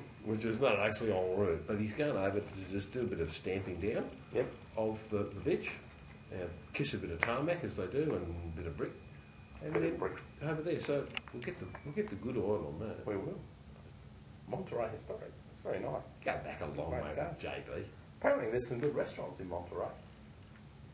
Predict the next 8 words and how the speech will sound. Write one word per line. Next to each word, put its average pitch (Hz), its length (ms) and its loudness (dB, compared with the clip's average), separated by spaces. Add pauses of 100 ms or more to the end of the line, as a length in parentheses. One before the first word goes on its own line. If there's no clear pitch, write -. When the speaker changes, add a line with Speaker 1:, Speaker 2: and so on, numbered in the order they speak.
(1500)
Speaker 2:
If 131 160 -4
you 107 80 2
believe 92 300 4
everything 95 360 2
you 92 100 -2
read 101 200 6
on 85 100 4
Facebook. - 460 0